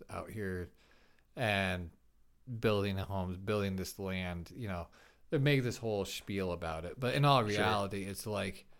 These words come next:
Speaker 1: find a way to justify this money, this money lost, because what's gonna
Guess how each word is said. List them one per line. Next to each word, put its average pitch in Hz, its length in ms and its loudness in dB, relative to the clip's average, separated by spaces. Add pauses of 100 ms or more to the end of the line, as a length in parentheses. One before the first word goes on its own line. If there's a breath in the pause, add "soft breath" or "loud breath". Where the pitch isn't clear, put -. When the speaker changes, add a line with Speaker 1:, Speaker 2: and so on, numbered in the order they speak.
(520 soft breath)
Speaker 1:
find 147 520 4
a 127 80 4
way 110 320 4
to 101 140 -2
justify 95 680 -2
this 85 240 -8
money, 117 580 0 (300 soft breath)
this 110 200 -4
money 98 300 0
lost, 98 560 2
because 104 280 -4
what's 98 180 -4
gonna 98 240 -2